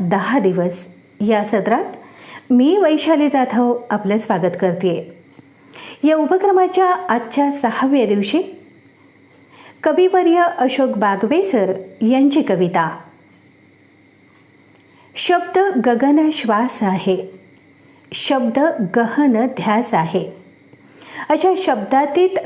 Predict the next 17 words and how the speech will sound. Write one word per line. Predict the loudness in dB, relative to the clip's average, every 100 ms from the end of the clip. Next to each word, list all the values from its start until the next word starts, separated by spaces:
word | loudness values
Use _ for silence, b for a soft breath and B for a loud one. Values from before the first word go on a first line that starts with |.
| -2
कवितेला | 0 0 0 2 2 2
वाहून | 0 0 2 2
घेणारे | 2 2 2 0 0 -4 -10 -20 -20 B B B B B
आणि | 0 2
ज्यांची | 2 2 2 2 2 2
कविता | 2 2 2 0
वाचनाबरोबरच | 0 0 -2 2 2 2 2 2 2 2 2 -2 -8 B B B -2
ती | -2 0
ऐकण्याची | 0 2 2 2 2 0
पर्वणी | -2 0 0 2 2 2 2
बहाल | 2 0 -2 0
करणारे | 0 0 2 2 0 -4 B B B B B
कविवर्य | -2 2 2 2 0 0 -2 -2
अशोक | -4 0 0 0
बागवे, | -2 -2 0 -2 -2 -6 -18 -20 _ -20 -20 _ b b b b b -2
मराठी | 0 2 0 2 0 2
साहित्यातील | 0 0 -2 0 -2 0 0 0